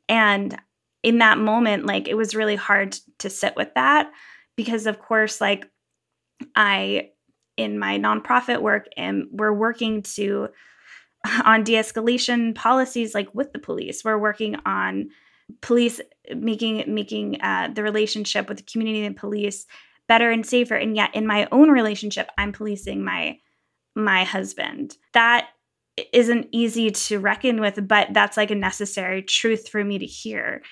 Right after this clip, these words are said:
and to sit with. And I think one of the reasons we haven't had kids yet, I'm thirty-six and he's forty-three. And I'm at this point, especially in the suburbs of California, like, one of the only people that I know to not have kids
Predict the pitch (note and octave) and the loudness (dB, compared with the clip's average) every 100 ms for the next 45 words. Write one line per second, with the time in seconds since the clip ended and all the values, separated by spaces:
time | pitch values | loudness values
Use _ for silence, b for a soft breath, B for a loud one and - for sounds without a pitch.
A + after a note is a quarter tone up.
0 | B B - G3 G3 G3+ - G#3 - - | B B -6 -6 -6 -10 -4 -2 -2 -6
1 | A#3 A#3 _ b b b b - A#3 A3+ | -6 -8 _ b b b b 0 0 0
2 | A3+ B3+ C4+ C4+ _ _ G#3 A3+ A3+ A3 | 0 2 2 -2 _ _ 0 2 4 2
3 | G#3 G#3+ A3 G#3+ G#3 G3 G#3 G3+ - G3 | 4 4 2 0 -2 -6 -6 -4 2 2
4 | G#3+ - G3 G3 - - G3 - C#4 E4 | 2 -4 -4 -6 -8 -10 -10 -8 -4 -2
5 | F4+ _ _ _ _ _ _ _ _ _ | -4 _ _ _ _ _ _ _ _ _
6 | _ _ _ _ _ _ - G#3+ G#3 A3 | _ _ _ _ _ _ -2 -2 -2 -4
7 | G#3+ A3 - G3 G3+ G#3+ G#3 G#3 G#3 G3+ | -4 -4 -4 -6 -6 -8 -6 -4 -6 -8
8 | - _ _ _ _ - G#3 G3 G#3 - | -16 _ _ _ _ -8 -6 -4 -6 -8
9 | - - B3 D4 D4 D4+ G3+ G3 G3+ G3+ | -8 -4 -2 -2 -2 -2 -2 -2 -2 -8
10 | - G#3+ - D#4 - A#3+ G#3+ G#3+ - _ | -4 -4 -2 -4 -2 0 0 -2 -6 _
11 | _ _ _ - C4 B3+ A#3 G#3 - - | _ _ _ -2 -2 2 0 0 -4 -8
12 | - - G3 G3+ G3 G3 - F#3 F#3+ G3+ | -10 -6 -2 -2 -4 -10 -4 -4 -2 -4
13 | G3+ F#3+ G3+ F#3+ F#3+ G3+ G3 G3+ G#3 G3+ | -2 -4 -4 -4 -4 -4 -4 -4 -4 -6
14 | G3 F#3+ F#3+ F#3 F#3+ E3+ G#3+ B3 - - | -6 -4 -4 -4 -6 -6 -6 -6 -4 -4
15 | F#3+ - - - - C#4+ - | -4 -10 -6 -6 -4 -6 -10